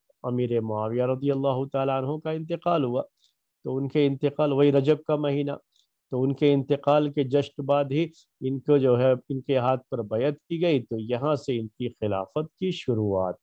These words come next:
होती है। अब उसके बाद जो है खलीफा बनने के बाद बैत लेना होता है लोगों से, बैत ये हाथ पर हाथ मारा जाता है, एक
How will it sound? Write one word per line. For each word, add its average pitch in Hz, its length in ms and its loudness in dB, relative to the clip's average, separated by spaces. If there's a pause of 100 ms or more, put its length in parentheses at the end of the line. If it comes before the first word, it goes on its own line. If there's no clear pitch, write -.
(120)
होती - 440 -12
है। - 120 -4 (1500)
अब 185 160 6
उसके 208 340 6
बाद 175 240 6
जो 175 140 8
है 185 120 10
खलीफा 156 520 6
बनने 165 380 2
के 147 180 -2
बाद 156 300 -4
बैत 139 420 0 (100)
लेना 104 240 -6
होता 92 500 -14
है - 60 -20 (1400)
लोगों 131 340 4
से, 160 280 -2
बैत 135 380 2
ये 117 200 0
हाथ 117 200 -4
पर 120 240 -8
हाथ 113 200 -2 (140)
मारा 107 240 -2
जाता 110 340 -6
है, 175 80 -4
एक 156 120 -4